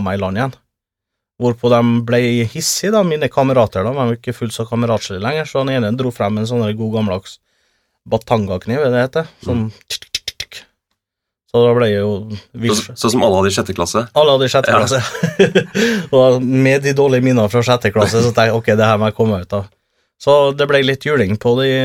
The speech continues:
Speaker 1: russerne der, og hvor jeg fikk tatt fra dem den kniven og løp opp på broa og få tak i den der halvfulle russeren som sto og styrte den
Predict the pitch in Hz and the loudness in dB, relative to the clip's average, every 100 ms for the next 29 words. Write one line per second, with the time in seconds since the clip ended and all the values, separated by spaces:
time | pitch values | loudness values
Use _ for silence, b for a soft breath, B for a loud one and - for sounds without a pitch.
0 | 131 131 - 98 95 123 170 170 - 131 | 0 -2 -4 -2 0 0 0 -2 -4 -4
1 | 127 123 123 123 117 117 113 - 117 92 | -2 0 -2 -2 -4 -2 -4 0 0 0
2 | 95 110 104 120 104 123 135 123 120 110 | -2 -4 -2 -4 -2 -2 0 0 0 0
3 | 107 - 107 _ _ - 110 110 117 107 | -2 -4 -8 _ _ -4 0 0 -2 -2
4 | 98 101 - 113 - 92 101 104 101 104 | -2 -2 -2 -6 -4 -6 -4 -4 -2 -2
5 | 104 - 92 98 107 92 87 101 - 98 | -4 -6 -10 -8 -8 -8 -10 -12 -10 -12
6 | - 87 82 101 104 107 104 | -10 -12 -8 -6 -4 -4 -6